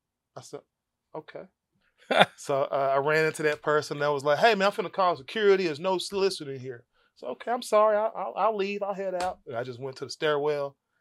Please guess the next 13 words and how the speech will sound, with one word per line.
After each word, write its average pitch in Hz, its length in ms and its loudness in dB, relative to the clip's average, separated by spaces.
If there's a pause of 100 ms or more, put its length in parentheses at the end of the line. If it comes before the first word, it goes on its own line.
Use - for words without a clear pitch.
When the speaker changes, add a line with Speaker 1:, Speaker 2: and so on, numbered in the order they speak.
(280)
Speaker 1:
went 135 220 -6
up 127 120 -6
to 147 80 -6
the 127 60 -6
next 139 280 -8
floor, 151 380 -2 (260)
started 127 380 -2
over, 120 320 -2 (140)
right? 117 340 -2
Speaker 2:
<laughs> - 40 -12
Speaker 1:
And, 120 280 -4
um, 120 440 -2 (640)
it's, 147 240 2